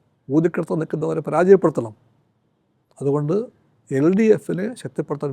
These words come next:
വേണ്ടിയിട്ടുള്ള ശ്രമത്തിൽ സി പി ഐ ചെയ്യുന്ന ഈ കാഴ്ചപ്പാടുകൾ ശരിയാണെന്ന് എല്ലാ ഇടതുപക്ഷ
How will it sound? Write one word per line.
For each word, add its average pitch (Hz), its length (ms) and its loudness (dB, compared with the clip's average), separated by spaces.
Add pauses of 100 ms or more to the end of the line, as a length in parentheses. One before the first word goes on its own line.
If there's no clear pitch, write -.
വേണ്ടിയിട്ടുള്ള 131 380 -8 (100)
ശ്രമത്തിൽ 127 280 -8 (540)
സി 139 120 -4 (120)
പി 185 160 2
ഐ - 80 0
ചെയ്യുന്ന 135 320 -4
ഈ - 80 -14
കാഴ്ചപ്പാടുകൾ 135 560 -6 (460)
ശരിയാണെന്ന് 165 600 4 (300)
എല്ലാ 139 280 0 (280)
ഇടതുപക്ഷ 151 480 -2